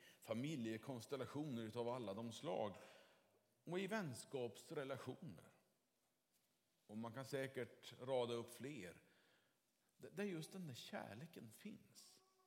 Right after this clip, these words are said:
på lite olika sätt. Kan finnas mellan, mellan söndagsskolledare och barnen. Ja, eller hur? Det finns på så många olika sätt. För en del är det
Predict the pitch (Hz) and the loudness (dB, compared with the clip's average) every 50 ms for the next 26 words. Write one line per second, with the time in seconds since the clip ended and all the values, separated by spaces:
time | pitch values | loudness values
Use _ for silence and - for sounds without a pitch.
0 | _ _ _ _ _ _ _ _ _ _ 156 151 135 127 131 151 151 131 113 90 | _ _ _ _ _ _ _ _ _ _ 2 2 2 2 0 -2 -4 -4 -4 -8
1 | 82 82 - 90 110 - - - - - _ _ - - - _ _ - - - | -10 -10 -12 -14 -14 -14 -16 -18 -20 -20 _ _ -20 -20 -20 _ _ -20 -20 -20
2 | _ _ _ - 143 131 139 139 135 131 135 131 131 - 135 135 131 131 131 131 | _ _ _ 0 0 4 4 4 4 4 2 2 0 0 0 2 2 2 2 2
3 | 127 123 - - - - - - - - - - _ 117 127 127 131 120 110 - | 0 -2 -6 -12 -18 -20 -20 -20 -20 -20 -20 -14 _ 0 2 4 4 2 2 2
4 | 151 147 131 117 120 120 - - - 131 123 123 113 113 117 120 113 123 131 135 | 2 4 4 4 2 0 0 -4 -2 0 0 2 2 2 0 2 2 2 2 2
5 | 151 143 131 110 110 107 104 101 98 101 95 - - - - 117 104 101 98 104 | 0 -4 -2 -2 0 0 0 2 0 0 -2 -4 -6 -8 -6 -4 -2 -2 -2 -4
6 | 120 123 113 101 101 - - - - _ _ _ - - 160 - - - 160 160 | -6 -8 -10 -12 -14 -16 -20 -20 -20 _ _ _ -8 -8 -6 -4 -2 -2 -2 0
7 | 170 165 113 90 107 127 - 170 156 - - - - - 220 202 151 - - 180 | -2 -2 -4 -4 -6 -6 -4 -4 -4 -4 -8 -12 -8 -6 -4 -4 -4 -4 -2 -2
8 | 180 156 147 151 151 139 127 107 95 101 104 90 85 82 82 - - 65 - - | -2 0 0 -2 -2 -4 -4 -4 -4 -4 -4 -4 -6 -10 -10 -12 -14 -14 -14 -16
9 | - - - _ - - - _ _ _ _ _ _ _ _ _ _ _ _ _ | -18 -18 -20 _ -20 -20 -20 _ _ _ _ _ _ _ _ _ _ _ _ _
10 | _ _ _ _ _ _ _ _ _ _ _ _ _ _ _ _ _ _ _ _ | _ _ _ _ _ _ _ _ _ _ _ _ _ _ _ _ _ _ _ _
11 | _ _ _ - _ _ _ _ _ - - - - - - - - 214 240 226 | _ _ _ -20 _ _ _ _ _ -20 -20 -20 -20 -20 -20 6 8 8 8 10
12 | 156 143 160 208 226 220 175 139 156 170 | 8 6 6 6 6 6 6 6 4 2